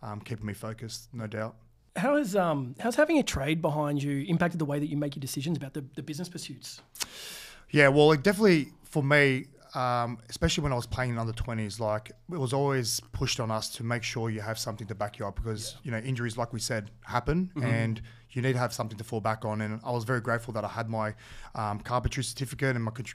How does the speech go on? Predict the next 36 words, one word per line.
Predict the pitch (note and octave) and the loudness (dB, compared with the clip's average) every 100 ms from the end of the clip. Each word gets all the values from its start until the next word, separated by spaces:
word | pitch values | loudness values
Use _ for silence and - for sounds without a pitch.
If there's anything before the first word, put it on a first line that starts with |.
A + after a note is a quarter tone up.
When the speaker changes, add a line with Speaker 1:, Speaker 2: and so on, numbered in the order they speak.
| - | -6
Speaker 1:
oh, | |
I | A2 G#2 | -2 0
had | A#2 | -2
my | A2 | -2
contractor's | C3+ B2+ C3 B2 B2 | -2 -2 -2 -2 -2
license | B2+ B2+ B2+ A2+ | 0 0 -2 -2
there. | C3 C#3 C#3 | 0 2 2
And, | A#2 A#2 A#2 - - - | 0 -2 -8 -18 -20 -8
um, | A2 G#2+ G#2+ G#2+ G2+ - - | -2 0 0 -4 -8 -14 -8
again, | A#2+ A#2+ A2+ | -4 -2 -2
it's | A#2 A#2 | -2 -2
just | C#3 - | -2 0
making | C3 C3 A#2+ | -2 -2 -4
sure, | - | -6
it's, | - G#3 G#3+ - - | -6 -8 -8 -14 -6
for | D#3 | 2
me, | D#3 | 6
it | D3+ | 6
was | C3 | 4
like | B2 | 0
an | B2+ | -2
insurance | A2+ A#2+ A2+ | -2 -2 -4
policy, | A#2 G#2+ - G#2 | -4 -6 -6 -4
right? | G#2+ B2 - | -2 -4 -6
Speaker 2:
Yep. | - | -6
Speaker 1:
So, | - | 0
Speaker 3:
Mm-hmm. | C3 B2+ - - - - - | 2 2 -2 -12 -20 -18 -6
Speaker 1:
uh, | A#2 | -2
I | B2 B2+ | 2 4
knew | C#3 | 4
that | C3 B2 | 4 2
if | A2+ | 0
footy | - C#3 | 0 0
didn't | C3 B2 | 2 0
work | A#2+ A#2 C3 | 0 0 0
out | C#3+ F3 | 0 0